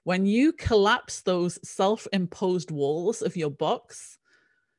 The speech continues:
things just become easy. Things just start to flow and you're like, "Whoa, I was making it so hard for myself."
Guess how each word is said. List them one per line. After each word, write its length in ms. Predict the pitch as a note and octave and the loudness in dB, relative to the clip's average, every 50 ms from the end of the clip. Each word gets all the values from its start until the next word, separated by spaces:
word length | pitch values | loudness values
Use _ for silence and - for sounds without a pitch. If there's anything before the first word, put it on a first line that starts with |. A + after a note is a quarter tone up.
| _ _ _ _ _ _ _ _ | _ _ _ _ _ _ _ _
things 240 | - F3+ G#3 B3 D4 | -4 -2 0 -2 -2
just 240 | - - G#4 G#4 - | 2 0 0 0 0
become 360 | C#4+ - - - G3+ F3 - - | -8 -8 -6 -6 -6 -6 -6 -4
easy. 400 | - G3 A#3+ C#4+ C4+ - G3+ F#3 | -4 -2 0 0 0 0 -2 -6
Things 340 | - - F#3+ A3+ B3+ C#4+ - | -6 -6 -4 -4 -4 -2 -2
just 220 | - G4+ - - | -2 -4 -4 -4
start 320 | - - B3+ B3 G#3 - - | -6 -2 -2 -2 -2 -2 -6
to 120 | - G3 | -10 -10
flow 480 | D#3+ - - - F#3+ F#3+ A3 C4 C#4 B3+ | -10 -10 -8 -2 2 2 2 2 2 0
and 100 | G3+ F3+ | 0 -2
you're 140 | F3 F3 E3+ | -2 -4 -6
like, 220 | F3 F#3 F#3 - _ _ | -6 -8 -10 -10 _ _
"Whoa, 220 | - - - - - | -20 -20 -20 -20 -20
I 40 | - | -20
was 180 | - - - A#3+ | -20 -16 -12 -10
making 320 | C4 C4+ _ - D4 C#4 | -10 -10 _ -8 -8 -8
it 140 | B3 - - | -8 -8 -12
so 260 | - - - - A3 | -14 -12 -10 -8 -8
hard 340 | A3 - - B3+ E4 A4 - | -8 -6 -6 -6 -6 -6 -8
for 160 | - - F4+ | -10 -6 -2
myself." 880 | D#4+ C4+ A#3 A3+ - - - F3 - - - E3 - - - - - _ | 0 0 0 -2 -4 -4 -4 -4 -4 -4 -10 -14 -14 -16 -20 -20 -20 _